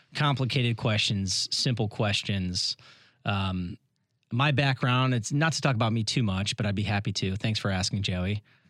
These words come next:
Um, started as a firefighter paramedic, transitioned to a registered nurse. I call myself a self-proclaimed entrepreneur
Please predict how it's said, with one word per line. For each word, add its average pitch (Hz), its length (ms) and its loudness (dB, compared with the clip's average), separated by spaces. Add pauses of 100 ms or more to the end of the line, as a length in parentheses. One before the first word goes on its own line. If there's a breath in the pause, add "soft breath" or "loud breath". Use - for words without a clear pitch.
(140 soft breath)
Um, 101 540 -2 (160)
started 175 320 2
as 156 80 4
a 143 40 2
firefighter 131 440 2
paramedic, 110 500 2 (800)
transitioned 147 600 2
to 135 160 0
a 113 120 2
registered 113 400 2
nurse. 101 300 2
I 107 60 2
call 113 160 0
myself 110 300 0
a 110 40 0
self-proclaimed 110 680 -2 (220)
entrepreneur 113 540 0